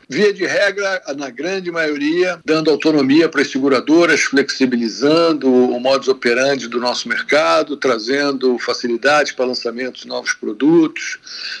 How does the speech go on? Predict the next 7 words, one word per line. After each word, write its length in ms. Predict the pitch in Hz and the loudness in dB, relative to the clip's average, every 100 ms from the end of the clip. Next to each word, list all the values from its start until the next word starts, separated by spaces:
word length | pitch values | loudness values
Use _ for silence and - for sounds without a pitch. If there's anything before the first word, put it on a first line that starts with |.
| - | -4
eh, 320 | 139 139 139 123 | 4 4 4 0
trazendo 1000 | 147 139 117 107 160 175 156 131 127 117 | -2 -2 -2 -2 0 0 0 2 2 2
novos 400 | 117 147 147 - | 2 2 2 0
canais 340 | 135 139 139 | -2 -2 -2
de 100 | 120 | -4
distribuição, 1120 | 123 120 127 117 113 - 139 156 160 156 151 135 - - - - - | -8 -8 -8 -6 -6 -2 0 2 4 4 0 -2 -12 -14 -12 -14 -6
eh, 340 | 120 123 120 | 0 2 4